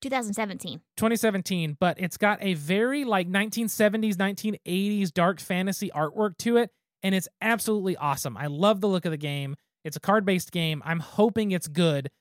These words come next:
Speaker 2: Even if it's not, it's a bookshelf game 'cause it looks phenomenal to me. But yes, I picked that up as well, and it just looks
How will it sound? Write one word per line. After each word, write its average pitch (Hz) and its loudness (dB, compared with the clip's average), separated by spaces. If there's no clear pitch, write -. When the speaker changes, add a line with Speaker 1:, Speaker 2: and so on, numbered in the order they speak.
Speaker 2:
Even 220 2
if 214 -2
it's 190 -2
not, 180 2
it's 165 -4
a 160 -4
bookshelf 143 -4
game 120 -8
'cause 143 -6
it 160 -4
looks 170 -2
phenomenal 131 -6
to - -14
me. 101 -18
But 190 0
yes, 226 2
I 175 0
picked - -4
that 240 4
up 226 2
as 170 -2
well, 180 4
and 170 -6
it 151 -6
just 160 -6
looks 196 0